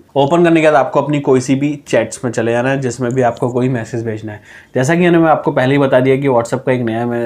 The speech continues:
नया फीचर आया है, शॉर्ट वीडियो मैसेज। शॉर्ट वीडियो मैसेज मतलब कि आप मैक्सिमम सिक्सटी, अ,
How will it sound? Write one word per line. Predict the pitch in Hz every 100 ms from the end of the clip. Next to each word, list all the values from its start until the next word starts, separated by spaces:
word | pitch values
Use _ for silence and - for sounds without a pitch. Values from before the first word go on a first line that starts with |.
| 113
नया | 110 113 123
फीचर | 127 123 110 123
आया | 123 120
है, | - - - -
शॉर्ट | - - 143 156 156 -
वीडियो | 131 127 135
मैसेज। | 127 110 - 104 - _ _
शॉर्ट | - 135 143
वीडियो | 156 156 151
मैसेज | 139 143
मतलब | 139 131 135 135
कि | 139
आप | 123
मैक्सिमम | 123 104 - 135 135
सिक्सटी, | 131 -
अ, | 139